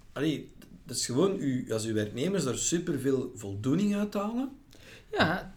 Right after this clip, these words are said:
Speaker 1: dan, dan, dan, ja, ja, kun je ook, kun je ook gaan teambuildings betalen of andere dingen gaan betalen. Ja, als je dat dan betaalt, is en daar gelukkig van,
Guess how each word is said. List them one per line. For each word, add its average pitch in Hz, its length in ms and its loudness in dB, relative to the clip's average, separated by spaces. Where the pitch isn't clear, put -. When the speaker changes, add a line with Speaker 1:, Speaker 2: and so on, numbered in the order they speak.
Speaker 1:
dan, 139 180 2
dan, 147 160 0
dan, 143 260 2
ja, 170 360 2
ja, 165 140 -6
kun 147 200 0
je 139 60 6
ook, 143 120 0
kun 123 140 0
je 139 80 2
ook 135 100 -2
gaan 117 240 -4
teambuildings 160 640 0
betalen 175 480 -4
of 113 80 -2
andere 147 260 -2
dingen 175 240 0
gaan 170 120 -2
betalen. 160 680 -2
Ja, 123 140 -6
als 160 160 -4
je 117 60 -6
dat 123 100 -2
dan 180 140 0
betaalt, 165 320 -2
is 139 80 -2
en 117 100 -2
daar 127 220 2
gelukkig 165 340 4
van, 156 320 -2